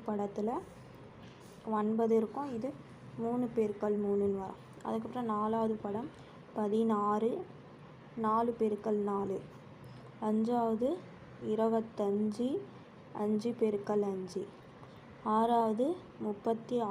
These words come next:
ஆறு, ஆறு பெருக்கல் ஆறு, ஏழாவது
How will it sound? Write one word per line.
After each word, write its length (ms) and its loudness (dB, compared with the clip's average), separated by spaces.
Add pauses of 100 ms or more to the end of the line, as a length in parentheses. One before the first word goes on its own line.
(120)
ஆறு, 240 4 (720)
ஆறு 260 4
பெருக்கல் 460 2 (120)
ஆறு, 200 -2 (1120)
ஏழாவது 480 4